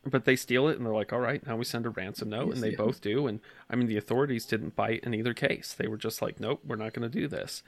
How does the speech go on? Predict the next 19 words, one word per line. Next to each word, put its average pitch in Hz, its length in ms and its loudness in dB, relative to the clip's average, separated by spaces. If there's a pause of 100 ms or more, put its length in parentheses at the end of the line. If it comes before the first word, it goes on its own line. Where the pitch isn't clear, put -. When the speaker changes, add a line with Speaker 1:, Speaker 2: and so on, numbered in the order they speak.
(140)
Speaker 2:
Yeah, 170 240 6
Speaker 1:
And, 113 100 6
Speaker 2:
yeah, 107 140 4
and 135 80 4
Speaker 1:
you 143 60 8
Speaker 2:
then, 147 100 8
Speaker 1:
know - 60 6
Speaker 2:
and 147 160 2
then, 147 200 6
and 143 180 4
then 143 120 6
the 131 80 2
criminal's 156 340 4
like, 127 140 0
"Now 311 240 0
what? 113 260 -2 (340)
Speaker 1:
Now 151 280 2
Speaker 2:
Now, - 20 2
now - 0 -